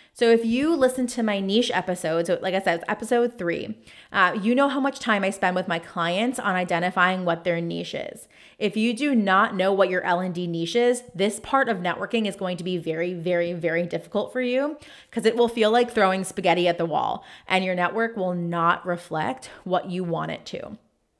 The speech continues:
So I want you to be very, very specific with this.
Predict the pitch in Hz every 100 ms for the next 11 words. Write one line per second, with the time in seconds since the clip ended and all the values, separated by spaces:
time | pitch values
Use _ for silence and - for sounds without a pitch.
0 | _ _ _ 214 196 180 202 254 262 233
1 | 202 190 196 - _ 170 180 185 202 226
2 | 220 185 190 180 180 180 185 185 165 160
3 | 160 139 -